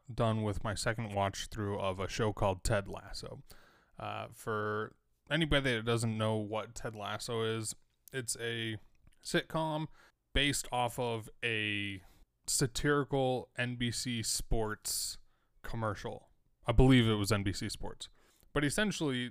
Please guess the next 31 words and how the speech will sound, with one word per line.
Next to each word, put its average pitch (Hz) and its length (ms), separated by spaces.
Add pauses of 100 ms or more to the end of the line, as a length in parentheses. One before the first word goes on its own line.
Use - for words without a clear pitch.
(100)
the 127 140
premise 180 420
is 113 400 (400)
this 117 220
guy 165 160
named 160 240
Ted 147 220
Lasso 104 580 (680)
gets 113 300
recruited 160 720
to - 140
be 120 420
the 113 320
coach - 540 (320)
for 107 480
a 104 340 (420)
English 135 600
Premier 110 480
League 104 440 (420)
soccer 160 400
team. 104 320 (1200)
And 131 120
this 131 140
coach 214 320
doesn't 147 300
know 117 200 (100)
anything 160 480
about 110 280
soccer, - 360 (260)
ha-, 120 140 (120)
doesn't 127 380